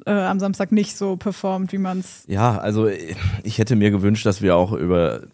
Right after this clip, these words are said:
Speaker 2: Standards ein Tor schießen. Also,
Speaker 1: Ja.
Speaker 2: ähm, klar, die, das eins zu null fällt ja dann nach einem Standard.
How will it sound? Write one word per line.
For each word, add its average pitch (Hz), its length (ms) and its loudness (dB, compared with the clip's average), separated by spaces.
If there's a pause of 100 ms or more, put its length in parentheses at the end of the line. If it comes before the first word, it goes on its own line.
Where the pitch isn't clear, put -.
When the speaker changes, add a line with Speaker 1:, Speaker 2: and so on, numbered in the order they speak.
(480)
Speaker 2:
Standards 120 500 4
ein 95 120 -2
Tor 90 180 -2
schießen. 87 420 -10
Also, 101 380 0
Speaker 1:
Ja. 87 180 0
Speaker 2:
ähm, 87 180 0
klar, 80 280 0 (120)
die, 80 220 -6 (340)
das 90 160 0
eins - 340 -4 (120)
zu - 140 -6
null 104 220 0
fällt 110 260 2
ja 120 120 2
dann 101 280 0
nach 104 360 2
einem 139 280 -2
Standard. 143 480 -2